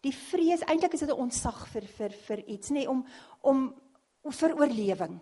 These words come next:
Ek weet ek kan nie my hand in die vuur gaan druk nie, want dan gaan ek brand. Ek praat van daai vrees wat die Here vir ons gegee het. Maar die vyand het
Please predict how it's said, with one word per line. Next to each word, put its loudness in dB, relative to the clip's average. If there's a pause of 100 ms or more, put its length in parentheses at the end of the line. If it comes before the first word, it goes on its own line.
(1000)
Ek 6
weet 6
ek 0
kan 6
nie 8
my 8
hand 4
in 0
die -2
vuur 0
gaan -6
druk -8
nie, -12 (320)
want 2
dan 2
gaan -4
ek -4
brand. -8 (220)
Ek -6
praat 0
van -2
daai 2
vrees -6
wat -4
die -4
Here 2
vir -6
ons -6
gegee -8
het. -12 (520)
Maar 6
die 4
vyand 2
het -4